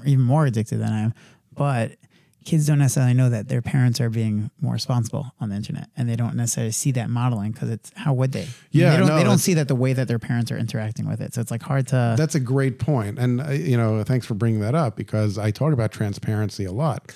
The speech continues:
Speaker 2: Um, you know, it's okay if you as the parent need to respond to an email, like, you have clients, you have a boss, you have, you know, colleagues, you can be transparent. Say, "You know what? I have an email, an important email I need to respond to, and then I'm all yours."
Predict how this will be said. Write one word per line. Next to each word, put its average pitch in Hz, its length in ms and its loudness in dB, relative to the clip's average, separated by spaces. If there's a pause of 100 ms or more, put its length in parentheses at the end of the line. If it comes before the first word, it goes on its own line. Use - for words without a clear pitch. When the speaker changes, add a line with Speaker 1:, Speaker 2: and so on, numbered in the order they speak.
(400)
Speaker 2:
Um, 107 540 2
you 120 120 2
know, 113 160 4
it's 143 200 -2
okay 147 420 2
if 117 120 -2
you 139 180 4
as 127 120 0
the 127 80 0
parent 127 600 0 (320)
need 131 240 4
to 127 80 2
respond 123 420 0
to 110 100 0
an 104 140 -4
email, 98 540 0
like, 98 200 -6
you 113 80 0
have 101 180 -4 (180)
clients, 117 520 -2
you 98 80 -4
have 87 100 -8
a 92 60 -6
boss, 117 460 0
you 104 100 -8
have, 92 280 -10 (160)
you 113 80 -4
know, 101 80 -4
colleagues, 113 320 -2 (580)
you 165 160 2
can 170 240 2 (180)
be 170 100 0
transparent. 180 500 0
Say, 123 140 0
"You 123 60 4
know 127 100 2
what? 135 100 0
I 110 60 0
have 123 120 2
an 135 60 0
email, 120 320 2
an 113 40 2
important 117 300 -2
email 113 140 -2
I 107 60 -2
need 107 120 0
to 107 60 -2
respond 120 380 -2
to, 117 60 2
and 104 100 0
then 104 80 0
I'm 107 120 -2
all 101 180 -4
yours." 98 400 -8